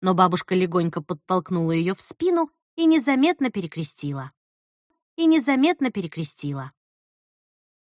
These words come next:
"Не задерживайся", напоследок сказала она в спину внучке,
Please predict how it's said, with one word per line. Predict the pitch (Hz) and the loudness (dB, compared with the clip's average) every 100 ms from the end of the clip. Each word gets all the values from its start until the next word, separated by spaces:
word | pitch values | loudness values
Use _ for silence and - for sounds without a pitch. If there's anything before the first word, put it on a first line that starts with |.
| - | 0
"Не | 220 240 220 | 4 6 6
задерживайся", | 220 196 180 214 156 151 139 139 - 95 - _ _ _ | 6 6 4 2 2 -4 -8 -8 -10 -12 -20 _ _ _
напоследок | 196 202 214 226 214 190 180 | -6 0 0 0 0 -2 -2
сказала | - 185 180 180 185 | -4 -2 0 2 4
она | 185 185 | 4 2
в | 175 | 0
спину | - 202 220 | -4 -2 -2
внучке, | 226 311 370 - 185 | 2 2 0 -2 -4